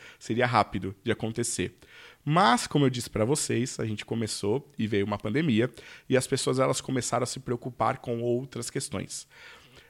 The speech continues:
É, num primeiro momento, muita gente procurou, é, o nosso estudo, porque telereabilitação, eu não tô podendo ir pra fisioterapia, não tô podendo sair de casa, então eu vou aderir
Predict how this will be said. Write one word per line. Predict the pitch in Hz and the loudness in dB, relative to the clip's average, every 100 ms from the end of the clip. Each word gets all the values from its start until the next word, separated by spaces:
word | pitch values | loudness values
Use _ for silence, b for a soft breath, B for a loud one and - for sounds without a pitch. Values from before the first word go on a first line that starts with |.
| b | b
É, | 104 107 107 | 2 4 2
num | 139 185 | 2 0
primeiro | 196 190 180 | 2 6 8
momento, | 165 135 131 165 156 | 8 8 6 2 0
muita | 143 156 147 | 0 0 -2
gente | 135 - | -2 -4
procurou, | 127 - 117 110 170 - _ - | -6 -2 2 2 0 -10 _ -8
é, | 107 101 | -4 -2
o | 98 | 0
nosso | 104 98 - | -2 -2 -4
estudo, | - 113 135 196 226 b b - | -2 2 2 2 -2 b b -6
porque | 117 - 120 117 110 107 101 95 - _ _ _ | -6 0 4 6 6 4 0 -2 -10 _ _ _
telereabilitação, | 90 92 98 98 107 143 - - 160 190 196 | -2 2 2 2 2 2 0 0 2 4 4
eu | 143 | 2
não | 123 | 0
tô | 117 110 | -2 -4
podendo | 117 101 101 | -2 0 2
ir | 101 | 2
pra | 98 104 | 0 -4
fisioterapia, | - 104 110 123 143 - 151 170 165 170 B B - | -6 -8 -4 -4 -4 -2 -2 2 4 2 B B -12
não | - | -6
tô | 113 | -2
podendo | 117 107 98 | 0 0 0
sair | - 101 | 0 0
de | 120 | -2
casa, | - 117 123 139 | 2 6 6 4
então | 143 120 | -2 -2
eu | 120 | -2
vou | 120 120 | 0 0
aderir | 123 123 101 | 2 2 2